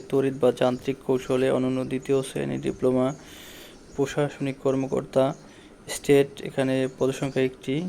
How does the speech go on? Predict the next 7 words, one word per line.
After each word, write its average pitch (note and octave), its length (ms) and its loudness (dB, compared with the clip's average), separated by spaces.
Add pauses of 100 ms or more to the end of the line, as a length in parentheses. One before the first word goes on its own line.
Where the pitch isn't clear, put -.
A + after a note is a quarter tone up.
(140)
কোনো C3+ 160 -4
স্বীকৃত C3+ 480 -4
বিশ্ববিদ্যালয় C#3 600 0
হইতে C#3 220 2 (640)
স্নাতকোত্তর C#3+ 720 0 (100)
ডিগ্রি C3+ 260 0
লাগবে। B2+ 360 4